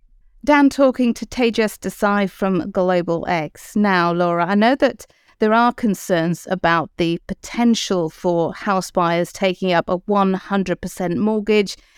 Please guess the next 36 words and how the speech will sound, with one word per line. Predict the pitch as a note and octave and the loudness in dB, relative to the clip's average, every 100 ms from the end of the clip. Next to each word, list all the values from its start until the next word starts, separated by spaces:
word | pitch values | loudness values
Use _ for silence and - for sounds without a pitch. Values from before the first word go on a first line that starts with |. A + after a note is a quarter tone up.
| _ | _
maybe | F#3+ G3+ G3+ G3 | -2 0 0 -4
pushing | - G#3+ - | -4 -6 -2
them | G3+ F#3+ | 0 0
into | F#3+ - | -2 -2
negative | F#3+ F3+ G3+ F#3 G3 | -2 -2 -4 -4 -2
equity. | G3+ - G#3 G#3+ F#3+ - _ _ _ | -2 -6 -4 0 0 -4 _ _ _
But | A3 - _ | -2 -2 _
I | A3 D#4+ | 0 2
couldn't | - F4 D#4+ B3 | 0 2 4 2
have | G#3 - | 0 2
bought | B3+ D4+ A#3 G3+ - - _ - | 2 2 -2 -4 -14 -14 _ -4
my | G#3 G3 G3+ | 0 2 0
first | - F#3 E3+ - | 0 -2 -2 -8
house | F#3 E3+ E3+ - | -6 -6 -6 -4
without | G#3 F#3+ A3 A3 - | 2 4 4 2 -4
such | - G#3 F3 - - | -2 0 0 -4 -4
an | F3+ - | -4 -4
offer. | G#3 - F3+ | -6 -4 -6
I | D3+ - G3 | -4 -2 0
mean, | F#3+ - | 0 0
it | G#3 G#3 | 0 0
was | G3+ | 0
a, | G#3+ - | 0 2
a | G#3+ | 2
lot | A#3+ B3 | 2 0
of | G3+ | 0
years | G#3 A#3+ G#3+ | 0 0 -2
ago | G3+ E3+ E3 | 0 0 0
now, | F3 G#3 F#3 D#3+ F3+ | 0 0 0 -2 0
but | F#3 - - _ _ _ _ - | 0 0 -8 _ _ _ _ -8
we | G#3 C#4+ | 0 0
just | A#3+ - A#3+ - | 0 -2 -4 -2
didn't | B3+ G#3+ G#3+ - | -2 0 -2 -6
have | - B3 A#3 F3 - _ | -4 0 2 0 -4 _
the | - | -4
deposit | G3 F3+ - G#3+ F#3+ E3 - | -2 -6 -4 -2 -2 -4 -6